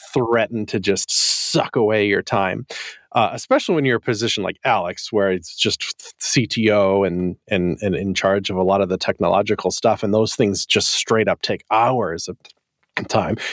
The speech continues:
Y-, y-, uh, a whole day, all the time from Alex can just whoosh, it's gone.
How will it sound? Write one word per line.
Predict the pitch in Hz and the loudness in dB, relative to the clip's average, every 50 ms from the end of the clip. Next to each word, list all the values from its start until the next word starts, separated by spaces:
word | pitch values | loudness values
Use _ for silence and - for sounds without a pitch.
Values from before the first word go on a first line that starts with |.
| - - | -6 -4
Y-, | - - - | -4 -4 0
y-, | 180 175 151 - - | 0 -2 0 0 0
uh, | - - - 135 131 - | 0 0 0 0 0 0
a | 135 123 | -2 -2
whole | - - 233 220 | 2 2 2 2
day, | 156 180 151 123 110 104 107 - _ | 4 2 0 0 0 -4 -8 -6 _
all | - 165 202 214 | 2 2 2 2
the | 185 | 0
time | 165 - 151 123 107 101 | -4 -4 -4 -4 -4 -6
from | 98 - 123 117 | -6 -6 -4 -2
Alex | 117 98 87 - - | -2 -2 -2 -4 -4
can | - - 98 | -4 -4 -2
just | 92 95 - - _ - | -2 -4 -4 -6 _ -2
whoosh, | - - - - - - - - - - - - - - | 0 0 0 0 -2 -4 -8 -8 -6 -6 -6 -6 -8 -8
it's | - - - - | -10 -10 -8 -4
gone. | - - - | 0 0 2